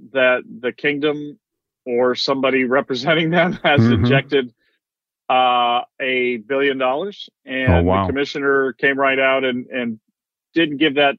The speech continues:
Speaker 1: that dollar figure, but, but invoked Saudi Arabia to the players in the, in the email. And, um, so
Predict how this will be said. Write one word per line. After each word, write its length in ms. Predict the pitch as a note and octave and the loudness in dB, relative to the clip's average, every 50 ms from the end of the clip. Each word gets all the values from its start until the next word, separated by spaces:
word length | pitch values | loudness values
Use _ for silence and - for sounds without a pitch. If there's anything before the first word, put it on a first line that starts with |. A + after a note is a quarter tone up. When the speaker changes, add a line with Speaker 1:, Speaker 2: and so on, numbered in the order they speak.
| _ - | _ -6
Speaker 1:
that 220 | C3 C3+ C3 A#2+ | -4 -4 -2 -2
dollar 300 | C3 B2+ B2 C3 C3+ B2+ | 0 0 0 0 -2 -4
figure, 300 | - - C#3+ C3+ C#3+ C3+ | -2 -4 -2 0 -2 -2
but, 220 | A#2+ C3+ A#2+ A#2+ _ _ _ _ _ _ _ _ _ _ _ _ _ | 0 0 -2 -2 _ _ _ _ _ _ _ _ _ _ _ _ _
but 160 | - F3 F3 | 0 2 4
invoked 500 | F3 E3 D3 B2 C3+ E3+ F#3 G#3 G3 - | 4 2 0 0 0 2 2 0 0 -4
Saudi 400 | - - - E3 D#3+ D#3 D3+ D3 | -10 -6 -2 0 0 0 2 0
Arabia 520 | C#3+ C3+ C#3 D3 D3 C3+ C#3 C3+ C3 B2+ A#2+ A2 - | 0 0 0 0 0 0 -2 -2 -2 -2 -4 -6 -10
to 260 | - - C#3+ C#3 C#3 | -14 -10 -8 -6 -6
the 100 | B2 A#2+ | -8 -10
players 480 | A2+ - C#3 B2+ B2+ B2 A#2+ A#2 G#2+ A#2 | -10 -8 -4 -2 0 0 0 -2 -4 -4
in 120 | A#2+ A#2+ | -6 -6
the, 200 | A#2 A#2 A#2 A#2+ - - | -6 -6 -8 -8 -8 -6
in 140 | C3 A#2 | -4 -2
the 220 | A#2 B2 B2 B2+ B2 | -2 0 0 2 2
email. 520 | A#2+ A#2 A2+ G#2+ G2+ G2+ G2+ A2 - _ - | 2 2 2 2 2 0 -2 -4 -8 _ -10
And, 440 | A#2 A2+ A2 G#2+ A2 A2 A2 G#2+ G#2+ | -6 -4 -2 0 0 0 2 2 4
um, 480 | A2 A2 A2 A2 G#2+ G#2+ G#2 G#2 G2+ - _ _ _ _ - _ _ _ _ | 4 4 6 4 4 4 2 0 -2 -6 _ _ _ _ -20 _ _ _ _
so 560 | - - - C3+ C3 B2+ B2 A#2+ A#2+ A#2+ A#2+ | -6 0 2 4 4 6 4 4 2 0 -4